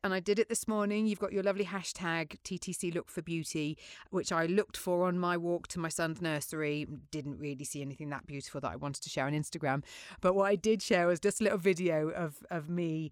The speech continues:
with the bird song, 'cause I was thinking, "Well, I can hear beautiful things, even if I can't see something beautiful." And I think that taking stock in your day is so vital when there's so much craziness going on, whether it's work or it's fertility stuff,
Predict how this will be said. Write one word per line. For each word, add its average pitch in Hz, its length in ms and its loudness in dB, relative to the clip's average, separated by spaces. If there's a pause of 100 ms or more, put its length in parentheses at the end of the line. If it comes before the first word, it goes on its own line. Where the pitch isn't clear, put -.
with 180 360 2
the 190 80 4
bird 226 280 4
song, 131 480 0
'cause 165 180 -2
I 156 160 4
was 151 180 0
thinking, 160 480 0
"Well, 175 120 2
I 208 80 4
can 214 260 4
hear 262 280 4
beautiful 151 480 -6
things, 139 460 -6
even 156 240 -4
if 143 100 -12
I 156 80 -6
can't 139 340 -6
see 175 460 2
something 156 400 -4
beautiful." 139 580 -6
And 180 120 -2
I 214 100 0
think 269 220 -4
that 220 220 0 (440)
taking 202 360 2
stock 170 400 2
in 180 100 0
your 170 160 0
day 139 640 0
is 180 300 0
so 233 340 4
vital 170 480 -2
when 147 200 -2
there's 151 100 -4
so 196 160 0
much 165 160 -4
craziness 170 380 -2
going 156 320 -2
on, 151 100 -2
whether 147 220 -2
it's - 120 -8
work 160 360 0 (100)
or 160 240 0
it's - 280 -6
fertility 151 600 -4
stuff, - 680 -6